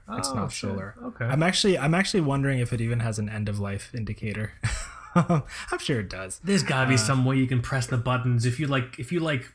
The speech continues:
Speaker 2: I don't know, jiggle the buttons and cup the balls and relax your jaw, it might tell you,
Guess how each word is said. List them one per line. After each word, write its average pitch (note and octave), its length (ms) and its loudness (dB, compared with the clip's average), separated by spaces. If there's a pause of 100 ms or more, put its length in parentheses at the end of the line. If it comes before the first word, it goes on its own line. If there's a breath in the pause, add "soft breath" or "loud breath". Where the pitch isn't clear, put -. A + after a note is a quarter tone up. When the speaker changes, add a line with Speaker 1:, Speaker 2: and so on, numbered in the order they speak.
(160)
Speaker 2:
I C#3 60 -6
don't B2+ 140 0
know, A2 240 0 (480)
jiggle D#3 240 2
the C#3+ 100 2
buttons C3+ 380 0
and A#2+ 200 2
cup - 180 -6
the C3 80 0
balls B2 400 2
and A#2 120 2
relax A#2 340 -2
your A#2 100 0
jaw, A2 340 -2
it G#2 100 -8
might A2 180 -2
tell A2+ 220 -2
you, G#2+ 280 -2